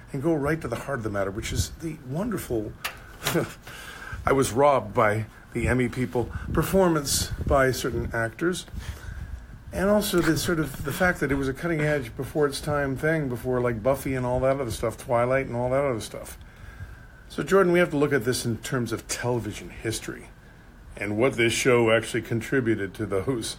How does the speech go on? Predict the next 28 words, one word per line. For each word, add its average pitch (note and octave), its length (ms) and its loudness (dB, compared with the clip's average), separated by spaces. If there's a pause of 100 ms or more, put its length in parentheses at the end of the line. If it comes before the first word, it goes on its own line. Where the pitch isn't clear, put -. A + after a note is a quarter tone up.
such - 320 -8
as A#2+ 140 -6
yourself, - 560 -6 (580)
who G#2 60 0
are A2+ 100 4
coming B2 360 0
to A#2 180 0
it A#2+ 100 0
rather C#3 380 2
lately D#3 640 -2
in B2+ 160 -2
their A#2+ 260 -2 (920)
lives, A2 560 -2 (380)
perhaps, G#2 440 -8
or G#2+ 140 2
in G#2+ 160 0 (280)
life F#2+ 300 -2
of F#2 160 -8
the F2+ 100 -4
show, G#2+ 380 -4 (560)
and B2 140 -2
realizing B2 500 0
what A2 140 0
a - 20 -6
gem G2 460 -2
this F#2+ 160 -10
show - 260 -8 (180)
is. - 200 -10